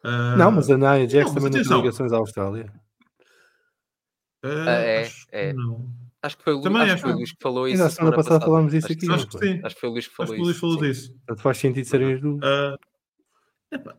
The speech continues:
Speaker 1: eu, eu vou dizer uma coisa, ainda bem que estou a dizer isto e o Rui não tá
Speaker 2: E tiras
Speaker 1: aqui.
Speaker 2: a Nia Jax do Mania. Atenção.
Speaker 1: Sim.
Speaker 2: É importante isso,
Speaker 1: Mas
Speaker 2: tiras
Speaker 1: a
Speaker 2: a Nia
Speaker 1: Nia
Speaker 2: Jax
Speaker 1: Jax,
Speaker 2: do
Speaker 1: vamos ser honestos. Isto, isto é mal dizer,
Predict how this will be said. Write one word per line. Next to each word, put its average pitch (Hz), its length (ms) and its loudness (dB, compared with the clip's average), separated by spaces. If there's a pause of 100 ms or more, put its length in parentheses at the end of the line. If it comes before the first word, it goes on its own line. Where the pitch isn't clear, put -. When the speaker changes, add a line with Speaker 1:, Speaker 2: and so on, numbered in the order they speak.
Speaker 1:
eu, 120 200 -16
eu 165 120 -4
vou 180 120 -2
dizer 160 140 -4
uma 131 220 -2
coisa, 104 340 -4
ainda 120 260 2
bem 120 180 2
que 120 80 -4
estou 120 180 -2
a - 20 2
dizer 110 240 0
isto 110 240 -6
e 113 40 -6
o 107 220 -6
Rui 104 160 -10
não 104 180 -10
tá 104 120 -2
Speaker 2:
E 101 80 4
tiras 143 280 4
Speaker 1:
aqui. 139 120 2
Speaker 2:
a 135 100 2
Nia 135 160 4
Jax 139 260 2
do 165 100 -2
Mania. 127 480 -2 (240)
Atenção. 98 400 -14 (580)
Speaker 1:
Sim. 120 400 -8 (100)
Speaker 2:
É 95 80 -10
importante 101 520 -12
isso, 135 160 -8
Speaker 1:
Mas 320 200 -4
Speaker 2:
tiras 269 40 -2 (140)
Speaker 1:
a 165 40 2
Speaker 2:
a 147 80 2
Nia 131 100 4
Speaker 1:
Nia 113 120 0
Speaker 2:
Jax - 100 0
Speaker 1:
Jax, 127 220 -4
Speaker 2:
do 135 80 -6
Speaker 1:
vamos 165 200 0
ser 185 80 6
honestos. 123 460 0 (460)
Isto, 131 220 -8
isto 147 180 -2
é 170 40 4
mal 143 260 -2
dizer, 113 580 -4